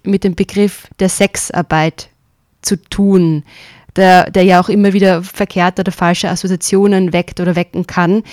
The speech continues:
Und die folgende Frage ist zwar, ähm, sehr leicht, ähm, googelbar, aber jetzt, äh, aus dem Mund einer Expertin beantwortet. Wann, Eva, darf man denn von Sexarbeit sprechen? Wo verlaufen da aus deiner Sicht die Grenzen und hat sich da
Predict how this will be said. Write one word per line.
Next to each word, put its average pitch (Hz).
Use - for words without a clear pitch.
Und 208
die 208
folgende 214
Frage 190
ist 220
zwar, 190
ähm, 190
sehr 190
leicht, 185
ähm, 190
googelbar, 220
aber 185
jetzt, -
äh, -
aus -
dem 185
Mund 196
einer 190
Expertin 180
beantwortet. 180
Wann, 190
Eva, 214
darf 185
man 202
denn 190
von 180
Sexarbeit 175
sprechen? 175
Wo 214
verlaufen 180
da 185
aus 190
deiner 185
Sicht -
die -
Grenzen 202
und 196
hat 180
sich -
da 185